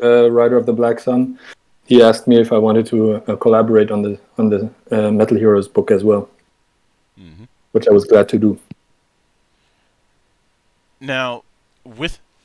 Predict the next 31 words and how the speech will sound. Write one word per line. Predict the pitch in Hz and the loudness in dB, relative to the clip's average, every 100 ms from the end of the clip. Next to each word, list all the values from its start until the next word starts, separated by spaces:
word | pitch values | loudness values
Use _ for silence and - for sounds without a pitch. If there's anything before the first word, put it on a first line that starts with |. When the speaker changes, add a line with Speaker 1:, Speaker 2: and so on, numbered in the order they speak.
| _ | _
Speaker 2:
with | 143 - | -16 -12
that | 180 | -12
kind, | - 151 | -10 -14
with | - 117 | -12 -12
that | 120 | -12
kind | 120 110 | -12 -14
of | |
thing | - 107 | -14 -16
in | 104 | -16
mi-, | 98 104 | -18 -18
with | 92 | -18
that | 92 | -18
kind | 90 92 | -14 -16
of | 85 | -16
thing | 85 | -20
in | 82 | -20
mind, | 82 78 69 _ | -20 -20 -20 _
so | - - 107 104 | -20 -12 -12 -12
the, | 107 - _ _ _ _ _ _ | -16 -20 _ _ _ _ _ _
as | 113 | -12
I | 139 | -10
understand | 160 147 147 135 | -10 -12 -10 -10
it, | 131 | -10
the | - 120 | -12 -14
set, | 120 - 147 | -12 -10 -10
the, | _ 107 110 110 110 110 107 - _ _ _ _ _ _ _ _ _ _ _ _ _ _ _ _ _ _ _ _ _ _ _ _ _ _ _ _ _ _ _ _ _ _ _ _ _ _ 117 | _ -16 -14 -14 -14 -14 -16 -20 _ _ _ _ _ _ _ _ _ _ _ _ _ _ _ _ _ _ _ _ _ _ _ _ _ _ _ _ _ _ _ _ _ _ _ _ _ _ -20
the | 110 120 117 | -16 -14 -14
set, | 110 - 165 160 _ | -14 -10 -8 -8 _
the | 110 113 | -16 -16
set | 104 - 131 120 _ _ | -12 -10 -10 -12 _ _
with, | 120 117 _ _ _ | -16 -16 _ _ _